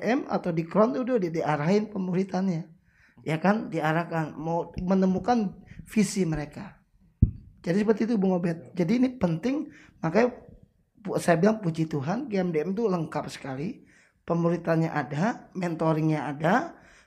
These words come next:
ditambah plus pelatihan-pelatihan itu ada. Sehingga dalam tiga setengah tahun itu mereka diarahkan, "Kamu mau jadi apa? Mau jadi apa? Mau jadi apa? Mau ngapain?"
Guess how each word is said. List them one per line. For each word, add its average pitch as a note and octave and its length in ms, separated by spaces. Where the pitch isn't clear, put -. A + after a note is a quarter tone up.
ditambah F#3 560
plus B3+ 240
pelatihan-pelatihan E3+ 960
itu G3 160
ada. D#3+ 400
Sehingga G3 280
dalam F3+ 160
tiga E3+ 200
setengah E3 280
tahun D#3+ 240
itu D#3+ 160
mereka F#3 280
diarahkan, C#3+ 600
"Kamu - 200
mau F3+ 200
jadi D#3 280
apa? D#3 440
Mau D3+ 40
jadi C#3 280
apa? C#3+ 320
Mau E3+ 120
jadi D3+ 240
apa? D3+ 160
Mau D3 160
ngapain?" C3 400